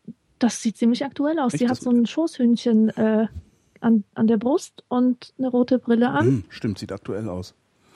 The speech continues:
Speaker 2: Hm. Ich war, na, ja, aber nicht, aber nee, das doch nicht, also nicht Sonja Zietlow.
Speaker 1: <laughs> Ich bin schon.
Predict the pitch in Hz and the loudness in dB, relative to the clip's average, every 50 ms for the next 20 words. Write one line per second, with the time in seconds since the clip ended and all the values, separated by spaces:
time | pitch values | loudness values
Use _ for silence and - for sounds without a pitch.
0 | - - - - - - - _ _ _ _ _ _ _ _ _ _ _ _ _ | -20 -20 -20 -20 -20 -20 -20 _ _ _ _ _ _ _ _ _ _ _ _ _
1 | _ _ - 113 104 95 90 85 - _ _ _ _ _ _ _ _ _ _ _ | _ _ -2 0 0 0 0 -2 -6 _ _ _ _ _ _ _ _ _ _ _
2 | _ _ _ - - 101 - - 101 - 120 107 95 90 90 - - 107 101 90 | _ _ _ 0 0 0 0 0 -2 0 2 0 0 0 -2 -2 -2 -2 0 0
3 | 85 98 101 90 87 87 - - - 92 90 87 82 82 78 73 - 78 80 - | -2 -2 -2 -2 -4 -4 -6 -8 -8 -6 -4 -4 -2 -2 -4 -4 -4 -6 -8 -10
4 | - - - - 87 - - 85 80 80 - - - 92 95 85 80 - - 85 | -14 -14 -10 -8 -6 -6 -6 -6 -8 -12 -12 -10 -8 -6 -6 -6 -6 -6 -4 -4
5 | 92 90 78 76 - - - 90 - - - - - - _ _ _ - - - | -4 -6 -6 -4 -4 -6 -6 -6 -10 -18 -20 -20 -20 -20 _ _ _ -8 -4 0
6 | - 262 - - - 254 - - 285 - - 277 247 - - 285 - - _ _ | 0 0 2 2 0 0 2 2 0 2 2 0 0 2 2 0 0 -2 _ _
7 | _ - - - 247 226 202 - - - - 233 240 226 226 | _ -14 -2 2 2 2 2 2 -2 -2 2 4 6 6 6